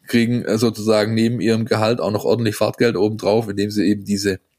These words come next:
Jugendkooperation, wir haben auch schon öfter drüber gesprochen, die der V F B eben jetzt hat mit Pfullendorf, mit, äh, Eislingen und wer da alles mitmischt, ähm, dass sie da eben als hauptamtliche Trainer rausgehen, wirklich den, der, dort Trainer vor Ort schulen, aber auch Trainings abhalten.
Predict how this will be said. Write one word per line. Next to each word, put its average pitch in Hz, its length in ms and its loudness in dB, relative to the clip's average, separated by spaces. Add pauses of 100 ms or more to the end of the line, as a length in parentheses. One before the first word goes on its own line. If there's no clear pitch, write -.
(120)
Jugendkooperation, 113 1000 2
wir 98 60 -2
haben 95 100 -2
auch 98 80 0
schon 117 140 -2
öfter 107 180 -4
drüber 101 180 0
gesprochen, 113 320 -2
die 101 60 -4
der 95 100 0
V 95 180 2
F 95 100 -8
B 101 240 2
eben 98 100 0
jetzt 98 220 -4
hat 113 220 -4
mit 110 260 0
Pfullendorf, 95 640 -2
mit, - 260 -6 (840)
äh, 104 240 2
Eislingen 110 640 0
und 92 280 -2
wer 104 220 2
da 127 80 2
alles 92 220 -2
mitmischt, 117 520 -4
ähm, 92 220 -4 (480)
dass 110 160 -2
sie 117 80 0
da 104 100 2
eben 110 180 0
als 104 200 -2
hauptamtliche 127 460 -2
Trainer 117 260 0
rausgehen, 139 640 2
wirklich 131 300 0
den, 110 300 -4
der, 104 300 -4 (100)
dort 107 300 -2
Trainer 110 300 0
vor - 160 -2
Ort - 160 -2
schulen, 127 320 2
aber 101 180 -2
auch 101 140 -2
Trainings 113 340 -2
abhalten. 117 560 -2